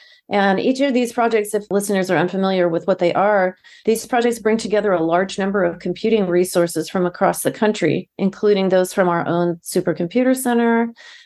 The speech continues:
um, Pittsburgh Supercomputing, Texas Advanced Computing Center, et cetera. So all of these supercomputing resources come together within one of these projects.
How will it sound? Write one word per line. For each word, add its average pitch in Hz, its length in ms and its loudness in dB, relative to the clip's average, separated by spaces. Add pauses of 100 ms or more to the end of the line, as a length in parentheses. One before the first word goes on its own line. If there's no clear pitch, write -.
(120)
um, 170 320 -2
Pittsburgh 226 420 -2
Supercomputing, 220 1040 0
Texas - 460 -4
Advanced 170 540 0
Computing 196 380 0
Center, 185 360 -2
et 156 140 -4
cetera. 175 480 0
So 175 400 0
all 185 160 2
of 185 100 0
these 180 380 -2
supercomputing 208 760 0
resources 175 720 0
come 208 180 -4
together 180 540 0
within 170 480 -2
one 175 160 -2
of 156 60 -2
these 160 160 -2
projects. 190 640 0